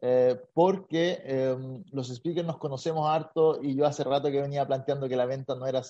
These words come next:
no era digital y provocaba un poco a los speakers, y creo que hoy es el momento de, eh, decir que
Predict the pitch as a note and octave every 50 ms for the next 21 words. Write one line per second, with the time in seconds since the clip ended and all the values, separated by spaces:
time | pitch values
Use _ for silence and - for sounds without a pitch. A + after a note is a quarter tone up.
0 | - _ - B2 A#2+ B2+ B2 B2 A#2+ _ A#2+ - - A#2+ B2 B2+ B2+ C3 B2 -
1 | B2 A#2+ A#2+ A#2 - B2+ B2+ B2+ B2 A#2+ B2 - B2 A2 B2 B2 B2 A#2 B2 A2+
2 | - _ C3+ A#2 B2 C3 C3 - _ _ _ _ _ _ _ _ - G3+ - C3
3 | C#3 C3 A#2+ C3+ C3 C3 C3+ C#3+ C#3 - C#3 C3 C3 B2+ C3 C3 C3 B2+ C3 C3
4 | - _ C#3+ C3+ B2 B2+ C3+ C#3 C#3+ - - - B2+ A#2+ A#2+ A#2+ A#2+ A2+ - A#2+
5 | G#2+ - - A#2+ A#2+ A2 -